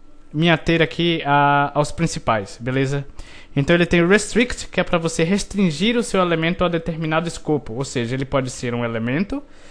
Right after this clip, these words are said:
é, no caso, restri-, restringir sua diretiva a um determinado escopo. Ele pode ser um elemento, ele pode ser um atributo, ou ele pode ser um elemento que contenha atributos, ou ele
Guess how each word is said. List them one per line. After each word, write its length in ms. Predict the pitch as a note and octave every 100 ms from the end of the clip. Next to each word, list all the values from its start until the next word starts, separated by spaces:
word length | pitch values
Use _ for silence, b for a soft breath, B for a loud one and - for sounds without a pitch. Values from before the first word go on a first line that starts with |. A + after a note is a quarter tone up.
| B B B - - - - -
é, 180 | C3 B2
no 120 | B2+
caso, 200 | C3+ B2+
restri-, 280 | C#3 D3 D#3+
restringir 380 | C#3 - D#3+ D#3+
sua 140 | D#3+
diretiva 440 | D#3 D#3+ C#3 D3 D3+
a 40 |
um 40 | D3
determinado 360 | C#3 C#3+ C#3+
escopo. 260 | - A2 B2
Ele 80 | A#2
pode 200 | A#2+ -
ser 100 | B2
um 120 | B2+
elemento, 560 | D3+ C3 C3+ F3 A3+ - B B B -
ele 100 | C3+
pode 260 | C#3 C3
ser 140 | - B2+
um 80 |
atributo, 580 | C#3 G3+ F3 D#3 E3+ G#3 - B B B
ou 80 | F3
ele 100 | G#3
pode 220 | G#3 F#3+
ser 100 | F#3+
um 100 | F3
elemento 300 | E3 E3+ F3+
que 100 | -
contenha 400 | F3+ E3 E3 D#3
atributos, 580 | D3+ D#3+ E3 F#3+ - C#3+
ou 120 | D3+
ele 160 | F3+